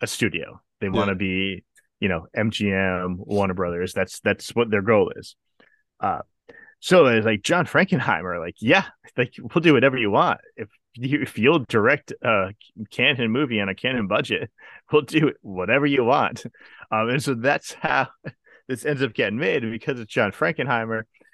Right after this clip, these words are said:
Speaker 1: that's what pulls in, uh, the quality cast <laughs> to go
Speaker 2: Yeah,
Speaker 1: with it.
Speaker 2: I, I think Scheider, Scheider was roped in through Frankenheimer, as, as I understand it.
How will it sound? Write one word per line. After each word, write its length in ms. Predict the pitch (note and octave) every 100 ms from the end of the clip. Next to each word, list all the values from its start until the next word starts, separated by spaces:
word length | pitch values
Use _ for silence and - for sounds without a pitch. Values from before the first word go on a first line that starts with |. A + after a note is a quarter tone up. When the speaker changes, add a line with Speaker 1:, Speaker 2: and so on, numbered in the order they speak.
| _ -
Speaker 1:
that's 560 | A2+ C3+ - - - -
what 200 | B2+ G#2
pulls 360 | - B2 G#2+
in, 420 | A#2 A2+ G2 F#2 G2 _ _ -
uh, 300 | F2+ F2 E2
the 80 | A2
quality 460 | - B2 A#2 G2
cast 600 | F2+ D#3 - - - - - -
<laughs> 180 | - _
to 140 | - A2+
go 160 | D4+
Speaker 2:
Yeah, 60 | A#2+
Speaker 1:
with 160 | G2
it. 180 | G2 - -
Speaker 2:
I, 140 | D2+ G2
I 40 |
think 200 | - B2+
Scheider, 500 | - C#3+ C3+ B2+ A2
Scheider 360 | - C3 A#2+ A2
was 140 | G#2+
roped 280 | G#2+ G#2+ G2+
in 160 | G#2 G2+
through 460 | G2+ G2+ F#2+ F2+ -
Frankenheimer, 640 | A#2 G2+ G#2 G2+ F#2 F2 F2+
as, 140 | - _ _ _ -
as 100 | A2+
I 100 | G2
understand 440 | F#2 F#2 G#2 F#2+
it. 200 | F#2+ F#2